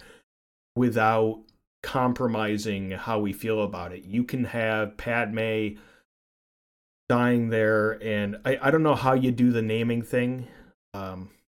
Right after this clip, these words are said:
it, maybe they're in a tough spot with that one, but maybe you just don't do it. Maybe you just don't do it, and y-, you find out later on maybe that, uh, Luke and Leia were named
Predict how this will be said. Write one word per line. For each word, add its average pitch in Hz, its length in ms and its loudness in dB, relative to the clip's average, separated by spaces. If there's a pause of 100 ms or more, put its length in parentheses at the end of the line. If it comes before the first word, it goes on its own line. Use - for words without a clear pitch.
(140)
it, 113 200 -10 (720)
maybe 127 320 2
they're 120 180 2
in 113 80 0
a 107 60 -2
tough 113 240 -2
spot 113 340 -2
with 113 140 -4
that 117 260 -2
one, 117 240 -2
but 117 240 -2
maybe 139 220 -2
you 165 120 -2
just 165 260 -4
don't 147 260 -2
do 135 180 0
it. - 160 -4 (640)
Maybe 135 240 0
you 160 120 4
just 151 260 0
don't 143 240 2
do 139 180 4
it, 151 220 4
and 123 460 0
y-, 156 180 -16 (160)
you 131 220 0
find 135 300 0
out 127 220 2
later 127 320 2
on 123 240 0
maybe 123 420 2
that, 107 500 -2 (760)
uh, 107 180 0
Luke 123 260 2
and 135 100 2
Leia 120 420 4
were 113 160 0
named 107 600 -2